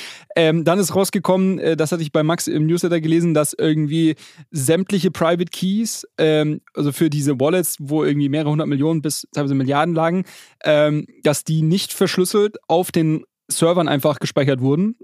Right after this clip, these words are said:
Ähm, also ich glaube, irgendwie da, äh, <laughs> äh, keine, keine wirkliche Security ma-, äh, oder Risk Management dort, ähm, keine Best Practices.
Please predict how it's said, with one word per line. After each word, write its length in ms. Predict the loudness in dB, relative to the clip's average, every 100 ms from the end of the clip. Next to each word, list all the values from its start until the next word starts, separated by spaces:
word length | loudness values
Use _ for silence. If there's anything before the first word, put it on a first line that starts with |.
| 0
Ähm, 400 | 2 4 2 0
also 260 | 0 2 2
ich 120 | 2
glaube, 320 | 2 2 2
irgendwie 240 | 2 2 2
da, 220 | 0 -2 -8 -18 -18 -4
äh, 200 | 0 0 -2 -2 0 0
<laughs> 400 | -2 -12 -10 -6
äh, 440 | -4 -2 0 -2
keine, 260 | -2 -4 -2
keine 300 | -2 0 0
wirkliche 360 | 0 0 0 0
Security 380 | -2 -2 -2 0
ma-, 120 | 0
äh, 360 | 0 0 0
oder 160 | 0 0
Risk 220 | -2 -2
Management 320 | -4 -2 -2
dort, 260 | 0 -2 -4 -4
ähm, 640 | -2 -2 -6 -8 -14 -10
keine 180 | -6 -4
Best 180 | -4 -4
Practices. 460 | -4 -2 -2 -4